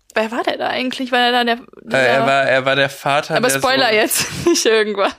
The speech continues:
Speaker 2: Nein, nein, er war, das passiert sehr früh. Äh, also nee, also das ist einfach nur die Beschreibung, wer er war.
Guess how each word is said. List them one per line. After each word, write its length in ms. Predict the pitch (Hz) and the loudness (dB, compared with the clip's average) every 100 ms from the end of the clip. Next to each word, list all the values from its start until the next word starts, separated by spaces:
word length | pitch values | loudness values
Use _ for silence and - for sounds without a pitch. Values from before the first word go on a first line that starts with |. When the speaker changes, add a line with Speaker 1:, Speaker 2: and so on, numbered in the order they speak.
| - | -6
Speaker 2:
Nein, 180 | 143 147 | -2 0
nein, 160 | 151 | 0
er 180 | 131 139 | 0 0
war, 300 | 143 151 151 | 0 0 -2
das 420 | 139 135 - 120 117 143 | -6 -12 -14 -18 -20 -16
passiert 360 | 139 - 127 | -14 -14 -12
sehr 140 | 117 127 | -10 -10
früh. 560 | - - - 123 117 | -14 -20 -14 -12 -10
Äh, 40 | 101 135 135 | -6 -2 0
also 260 | 139 143 147 | 0 -2 -6
nee, 280 | 147 151 127 | -4 -4 -4
also 200 | 127 139 | -8 -10
das 220 | 135 139 190 | -8 -8 -8
ist 180 | - | -4
einfach 180 | 175 170 | -2 0
nur 120 | 156 | -2
die 60 | 147 | -6
Beschreibung, 380 | 139 147 147 143 | -4 -2 -2 0
wer 100 | 127 | 0
er 80 | 127 | 0
war. 160 | 127 | -2